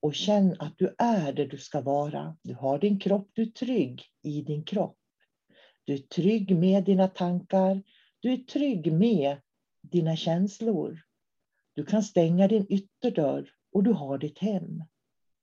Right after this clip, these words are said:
Du behöver inte skydda dig. Du är redan omhändertagen. Och känn att du är omhändertagen och vila i det.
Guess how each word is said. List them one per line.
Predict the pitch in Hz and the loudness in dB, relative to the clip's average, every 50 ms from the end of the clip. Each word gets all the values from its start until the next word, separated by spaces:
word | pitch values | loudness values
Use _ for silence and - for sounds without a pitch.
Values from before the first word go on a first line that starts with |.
| _ _ _ _ _ _ _ _ _ _ _ _ _ _ _ _ _ _ _ _ _ _ | _ _ _ _ _ _ _ _ _ _ _ _ _ _ _ _ _ _ _ _ _ _
Du | - 160 | -6 -2
behöver | - 208 208 - 196 208 208 196 175 151 139 143 | 0 0 2 2 4 4 4 4 2 0 -2 -4
inte | 147 151 - - 151 | -6 -6 -8 -8 -8
skydda | - - 160 151 - 202 190 180 | -4 -4 -4 -2 0 -2 -2 -2
dig. | - - - - 165 156 - _ _ _ _ _ _ _ _ _ _ _ _ _ | -2 -4 -8 -10 -12 -14 -18 _ _ _ _ _ _ _ _ _ _ _ _ _
Du | - 196 - - - | 0 0 0 2 0
är | 185 214 226 226 220 175 | 2 2 4 4 2 2
redan | 147 151 143 143 143 147 139 - 156 139 139 143 143 151 - _ | 2 0 0 0 0 -2 -4 -6 -6 -6 -6 -8 -12 -14 -12 _
omhändertagen. | - 196 196 165 135 131 147 139 143 143 151 175 185 190 - 202 196 190 185 165 - - - - - - 175 160 - _ _ _ _ _ _ _ _ _ _ _ _ _ _ _ _ _ _ _ _ _ _ - | 2 2 2 2 2 -2 -8 -8 -8 -6 -4 -4 -4 -2 0 0 2 2 0 -2 -4 -8 -10 -10 -12 -14 -16 -16 -18 _ _ _ _ _ _ _ _ _ _ _ _ _ _ _ _ _ _ _ _ _ _ -2
Och | 220 214 | 0 0
känn | - - - 277 269 269 262 226 | 0 -2 -2 -2 0 2 2 2
att | 220 202 - | 2 0 0
du | 208 - - | -4 -2 0
är | - 262 262 254 247 | 2 2 2 2 2
omhändertagen | 240 208 165 160 160 147 143 143 139 151 151 156 151 147 143 143 135 147 147 143 139 147 151 - _ _ _ _ | 2 0 0 0 -4 -6 -6 -8 -10 -8 -6 -6 -4 -4 -4 -6 -6 -8 -10 -10 -10 -10 -12 -16 _ _ _ _
och | 175 185 165 147 160 | -2 0 0 2 2
vila | 202 214 208 208 220 240 226 233 226 226 | 2 2 2 0 -2 0 0 2 2 2
i | 214 196 | 2 0
det. | - 127 127 123 110 113 - | 0 -2 -2 -4 -4 -6 -10